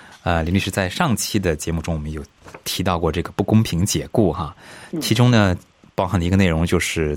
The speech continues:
Speaker 1: 推定解雇，就是我们俗说的被迫辞职哈。
Speaker 2: 嗯。
Speaker 1: 就说，
Speaker 2: 嗯。
Speaker 1: 这个从解释的意义来说，这个推定解雇的具体含义是什么？您能给我们介绍一下吗？
Speaker 2: 哎，好的。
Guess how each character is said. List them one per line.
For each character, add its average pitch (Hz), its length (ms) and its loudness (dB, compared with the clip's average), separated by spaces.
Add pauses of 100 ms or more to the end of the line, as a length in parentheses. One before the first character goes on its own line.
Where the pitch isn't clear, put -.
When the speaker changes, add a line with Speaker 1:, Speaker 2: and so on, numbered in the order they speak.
Speaker 1:
推 202 260 2
定 160 220 6
解 - 260 -6
雇， 92 220 0 (100)
就 92 140 0
是 - 140 0
我 80 80 2
们 76 280 -6 (220)
俗 98 320 0
说 127 240 2
的 90 100 2
被 143 240 2
迫 - 220 -2
辞 - 240 0
职 - 180 -2
哈。 - 240 -6
Speaker 2:
嗯。 - 60 -20 (320)
Speaker 1:
就 156 100 6
说， 170 260 4 (180)
Speaker 2:
嗯。 160 120 -2 (160)
Speaker 1:
这 131 160 4
个 80 300 2 (480)
从 104 480 4 (800)
解 - 240 2
释 - 120 0
的 131 100 2
意 190 260 4
义 110 40 6
来 73 200 0
说， - 200 0
这 98 120 0
个 101 80 2
推 202 160 0
定 190 120 6
解 78 220 0
雇 98 80 0
的 95 80 4
具 156 140 2
体 101 100 -2
含 80 200 -2
义 117 60 6
是 143 140 2
什 82 160 0
么？ 76 180 -4
您 95 80 4
能 92 120 6
给 90 100 2
我 80 40 4
们 71 120 -6
介 - 180 -2
绍 101 160 0
一 69 60 -6
下 69 200 -6
吗？ - 40 -14 (880)
Speaker 2:
哎， 113 240 -2
好 107 180 0
的。 98 180 -2